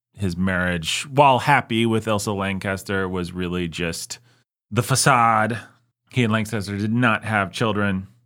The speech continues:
And there's actually three different reasons why Lancaster is, uh, supposed to have not had kids. One was because she had a botched abortion early in her career and could not. Another was she told a biographer she simply does, didn't want one, want children.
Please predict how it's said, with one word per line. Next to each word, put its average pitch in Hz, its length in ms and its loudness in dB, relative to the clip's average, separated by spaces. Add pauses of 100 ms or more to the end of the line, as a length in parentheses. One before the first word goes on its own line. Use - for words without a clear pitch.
(300)
And 127 60 4
there's 135 120 6
actually 131 320 4
three 160 280 4
different 139 320 2
reasons 120 420 0
why 117 200 4
Lancaster 117 680 2
is, 110 180 0
uh, 113 160 0
supposed 127 600 2
to 120 140 2
have 104 200 0
not 117 320 4
had 110 380 2
kids. 139 340 0
One 117 180 2
was 107 100 0
because 101 260 -4
she 104 140 -4
had 98 200 0
a 95 160 0 (360)
botched 110 280 2
abortion 110 520 2
early 104 640 0
in 104 140 2
her 107 200 2
career 110 480 2
and 95 140 0
could 98 240 0
not. 127 280 6
Another 107 260 4
was 104 280 0
she - 180 -6
told 90 180 -2
a - 20 2
biographer 90 480 2
she 98 160 -6
simply 98 440 -2 (420)
does, 110 180 2
didn't 104 340 2
want 139 280 4 (120)
one, 175 420 2 (340)
want 147 320 2
children. 147 320 2